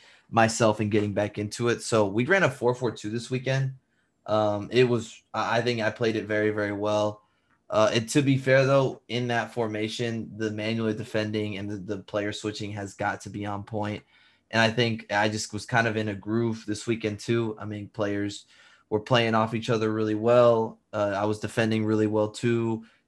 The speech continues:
just seeing the pitch well. And I think now that we've gotten this far in the year,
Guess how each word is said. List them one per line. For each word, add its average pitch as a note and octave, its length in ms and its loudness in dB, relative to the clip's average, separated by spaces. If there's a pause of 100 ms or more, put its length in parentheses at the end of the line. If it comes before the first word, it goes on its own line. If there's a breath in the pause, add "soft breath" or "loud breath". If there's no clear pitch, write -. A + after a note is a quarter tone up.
just - 180 -10
seeing A2+ 220 0
the G2+ 80 -6
pitch G#2+ 320 -2
well. G#2+ 320 4
And G#2 180 0
I A2 80 4
think D3+ 380 2 (400 soft breath)
now B2 220 8
that C#3 100 8
we've G#2+ 100 2
gotten B2 200 4
this A2 140 0
far A2+ 200 4
in A#2 80 0
the G#2+ 80 -2
year, G#2+ 500 4